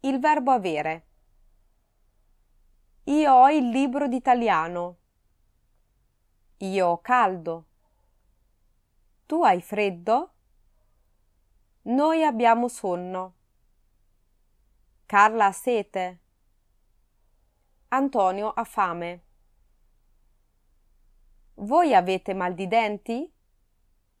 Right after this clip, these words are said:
Loro hanno mal di testa.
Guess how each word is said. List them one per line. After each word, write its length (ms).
Loro 380
hanno 280
mal 220
di 140
testa. 680